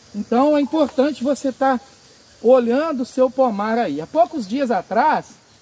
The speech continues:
eu tô falando alto, galera, porque tá longe, tá? Nós fizemos uma pulverização aqui com óleo de nim, né? O óleo de nim é importante demais, é natural, cem por cento natural. E vamos fazer outra daqui uns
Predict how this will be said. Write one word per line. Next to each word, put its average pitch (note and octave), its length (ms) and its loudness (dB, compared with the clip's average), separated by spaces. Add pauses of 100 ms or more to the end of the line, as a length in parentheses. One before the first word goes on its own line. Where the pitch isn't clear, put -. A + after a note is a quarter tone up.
(540)
eu G3+ 120 -10
tô C4 100 0
falando D4 420 0
alto, A#3 240 2
galera, G3 300 -4
porque A#3+ 140 -6
tá C#4+ 200 -4
longe, G#3+ 380 -6
tá? A#3+ 240 -6
Nós A#3+ 300 0
fizemos C4+ 440 -2
uma B3 120 -2
pulverização G#3+ 800 -4
aqui C4 340 0 (720)
com A3+ 420 2 (760)
óleo C#4+ 260 4
de C#4+ 160 -2
nim, C#4 300 0 (140)
né? A#3+ 340 -4
O F#3+ 80 -6
óleo A#3 220 0
de A3 160 -2
nim A3+ 140 2
é - 20 0
importante B3+ 680 -4
demais, B3 640 -2
é A#3+ 100 0
natural, A#3 560 -2
cem C4 220 -10
por - 80 -16
cento B3 200 -4
natural. A3 480 -4 (600)
E G#3 80 2
vamos B3 280 0
fazer D#4 340 2
outra C#4+ 300 2
daqui C#4 420 -6
uns B3 400 -8